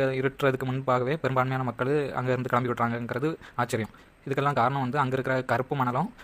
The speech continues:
புதைகுழி இருந்த வரலாறும் தானே எல்லாருமே சொல்றாங்க. உண்மையிலேயே அங்க வந்து பேய்கள் இருக்குதான்னு பார்த்தா, சூரியன் மறையக்கூடிய நேரத்துல விவரிக்க முடியாத உருவங்களும் நிழல்களும் வெளி-, வெளியேறுவதா மக்கள் கூறுகின்றனர். அதோட டுமாஸ் கடற்கரையில இன்னொரு பயங்கரமான நிகழ்வு என்னன்னா, மக்கள் வந்து மர்மமான முறையில காணாம போவது தான்.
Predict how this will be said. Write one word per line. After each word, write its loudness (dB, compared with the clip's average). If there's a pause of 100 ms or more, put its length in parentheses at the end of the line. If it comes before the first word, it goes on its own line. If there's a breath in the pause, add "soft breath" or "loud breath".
(160 loud breath)
புதைகுழி 2
இருந்த 0
வரலாறும் 4
தானே -2 (220)
எல்லாருமே 0
சொல்றாங்க. 0 (460)
உண்மையிலேயே 0
அங்க 0
வந்து 0
பேய்கள் 0
இருக்குதான்னு -2
பார்த்தா, -2 (560)
சூரியன் -8
மறையக்கூடிய -4
நேரத்துல -4
விவரிக்க -4
முடியாத -2
உருவங்களும் -6
நிழல்களும் -4
வெளி-, -6
வெளியேறுவதா -2
மக்கள் -6
கூறுகின்றனர். -8 (460 loud breath)
அதோட -2
டுமாஸ் -4
கடற்கரையில -4
இன்னொரு -6
பயங்கரமான -4
நிகழ்வு -4
என்னன்னா, -6 (220 loud breath)
மக்கள் -4
வந்து -4
மர்மமான -4
முறையில -4
காணாம -4
போவது -4
தான். -18